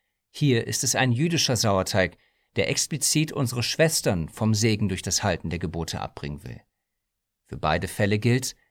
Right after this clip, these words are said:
man doktert an Gottes vollkommener Tora herum und meint, dieses oder jenes verändern zu müssen,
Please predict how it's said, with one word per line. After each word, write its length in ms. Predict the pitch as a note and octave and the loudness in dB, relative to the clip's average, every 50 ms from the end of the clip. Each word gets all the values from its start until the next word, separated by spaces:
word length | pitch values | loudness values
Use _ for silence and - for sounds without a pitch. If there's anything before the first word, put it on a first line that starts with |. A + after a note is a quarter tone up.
| _ _ _ _ _ _ _ | _ _ _ _ _ _ _
man 280 | - F2 E2+ E2+ E2+ | 0 2 2 2 4
doktert 560 | - A#2+ A#2 - - - C#3+ D3 - - - - | 6 4 4 4 2 0 -2 0 0 -2 -2 -2
an 220 | - G#2 G2+ G2 | -2 -2 -2 2
Gottes 340 | G2 A#2 A#2+ B2+ - B2 - | 2 2 2 2 2 -2 -2
vollkommener 640 | - - - C#3 C#3+ C#3 - C#3 C#3+ C3+ C3+ B2 A#2+ | -2 2 2 2 2 2 0 0 2 2 2 2 0
Tora 400 | - - A#2+ G2 F#2 F#2 F#2 F#2 | 0 -2 -2 0 2 2 2 2
herum 440 | E2+ A2 A2 F#2+ A2 A#2 C#3+ D#3 D#3+ | 2 0 0 2 2 0 2 0 -2
und 280 | - A2 A2 G#2 - | 0 0 -2 0 2
meint, 580 | A2+ A2 G#2+ A#2 C#3 D#3 D#3 - - - - _ | 2 4 4 4 4 2 0 -2 -2 -2 -2 _
dieses 420 | A#2+ B2 D#3 D#3 E3+ C#3+ A2+ - A#2+ | 0 0 2 2 2 0 0 0 0
oder 140 | G#2+ F#2+ F2+ | 0 0 0
jenes 400 | F2+ F2 A2 C#3 D3+ D3+ - - | 2 4 4 4 4 4 2 2
verändern 420 | - A2 - - G#2+ G#2+ G#2 G#2 | 2 0 0 2 2 2 0 0
zu 140 | - - A#2+ | 0 2 4
müssen, 360 | G#2+ A2 A2+ - D3 C3+ - | 4 4 4 4 2 0 -2